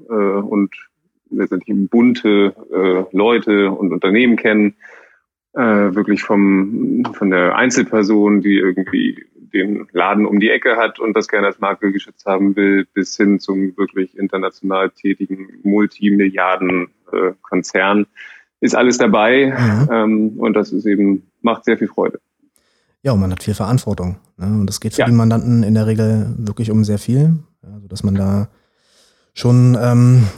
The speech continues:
Speaker 2: immer gut in der Materie drinstecken muss.
Speaker 1: Mhm.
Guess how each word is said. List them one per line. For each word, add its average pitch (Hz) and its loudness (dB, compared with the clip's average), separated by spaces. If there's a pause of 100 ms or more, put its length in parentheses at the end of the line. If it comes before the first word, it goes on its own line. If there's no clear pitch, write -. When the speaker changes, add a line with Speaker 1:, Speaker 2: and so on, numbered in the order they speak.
Speaker 2:
immer 127 2
gut 123 -2
in 120 2
der 120 4
Materie 113 -2
drinstecken 117 -4
muss. - -14 (380)
Speaker 1:
Mhm. 131 0